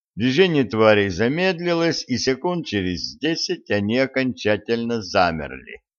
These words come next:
Уже без всякой опаски молодой человек поднял их и кинул обратно в кувшин. «Не понимаю тебя, чародей», — мотнул головой кочевник.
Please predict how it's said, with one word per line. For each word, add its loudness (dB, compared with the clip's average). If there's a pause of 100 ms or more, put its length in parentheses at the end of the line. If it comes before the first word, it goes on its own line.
(720)
Уже 8
без 6
всякой 2
опаски 0 (420)
молодой 2
человек -4
поднял 2
их -6
и -4
кинул -2
обратно -2
в -14
кувшин. -8 (1700)
«Не -4
понимаю -2
тебя, -2
чародей», — 0 (760)
мотнул 2
головой 4
кочевник. 0